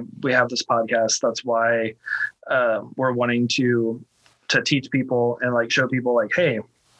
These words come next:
this is what I did." This was, like, three years of failures and successes. And, uh, before I went full time, you can learn from those three years in, I don't know, an hour, however long we've been talking.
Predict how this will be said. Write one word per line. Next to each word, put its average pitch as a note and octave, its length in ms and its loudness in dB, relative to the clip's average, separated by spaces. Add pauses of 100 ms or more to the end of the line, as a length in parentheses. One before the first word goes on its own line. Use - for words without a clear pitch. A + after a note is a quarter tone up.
(540)
this C#3 260 2
is F3 140 -4
what D#3 160 2
I C3+ 140 4
did." E3+ 380 0
This C3+ 160 0
was, F3+ 180 0
like, B2+ 200 2 (160)
three C3+ 260 2
years C3 800 0 (460)
of A#2+ 320 2 (100)
failures C3 480 2
and B2 160 0
successes. B2+ 840 0 (420)
And, A#2 560 2 (480)
uh, G#2+ 320 2
before B2 500 0
I B2+ 60 2
went C#3 240 -2
full D3 120 0
time, D#3 380 0 (180)
you C3+ 220 0
can D#3 160 0
learn C#3+ 240 2
from C3+ 220 -4
those B2+ 220 2
three C3+ 260 0
years A#2+ 680 0 (320)
in, A#2+ 480 2 (200)
I C3 40 4
don't B2+ 100 2
know, B2 300 2
an A#2 120 2
hour, A#2+ 420 2
however B2 240 2
long B2+ 180 2
we've C3+ 120 0
been C3+ 120 -2
talking. D3 400 0